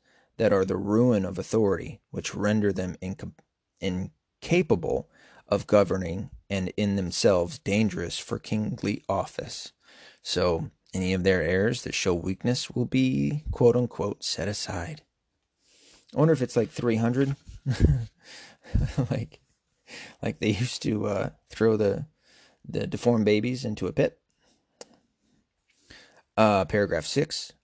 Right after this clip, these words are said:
Only those who are unconditionally capable for firm, even if it be too cruel, direct rule, will receive the reins of rule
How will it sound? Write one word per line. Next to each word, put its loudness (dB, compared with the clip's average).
Only 6
those 2
who 0
are 0
unconditionally 0
capable -2
for -8
firm, 4
even -2
if -6
it -12
be -8
too -10
cruel, 2
direct 2
rule, 0
will 0
receive 0
the -4
reins -2
of -8
rule 2